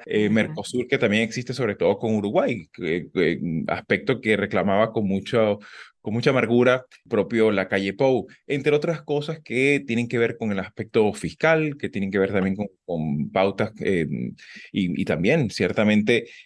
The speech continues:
Speaker 1: eh, restricciones en el plano medioambiental para poder avanzar en esta agenda. En, en ese sentido, me gustaría un poco tu apreciación, eh, tu valoración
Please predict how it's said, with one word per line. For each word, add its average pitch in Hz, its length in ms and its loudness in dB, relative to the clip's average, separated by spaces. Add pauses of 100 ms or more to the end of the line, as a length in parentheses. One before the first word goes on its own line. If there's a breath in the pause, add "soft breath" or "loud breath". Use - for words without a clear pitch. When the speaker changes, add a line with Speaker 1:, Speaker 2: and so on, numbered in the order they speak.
Speaker 1:
eh, 92 360 4
restricciones 98 640 0
en 110 60 2
el 90 160 0
plano 98 340 0
medioambiental 90 640 -2
para 104 240 -2
poder 85 400 0
avanzar 95 520 0
en 104 80 -2
esta 101 220 -2
agenda. 113 360 -2
En, 87 220 -6
en 104 140 -2
ese 135 140 0
sentido, 120 600 -2
me 113 100 -4
gustaría 95 300 -6
un 92 60 -6
poco 110 440 0
tu 104 80 0
apreciación, 92 640 -2
eh, 92 200 0
tu 117 120 4
valoración 110 680 4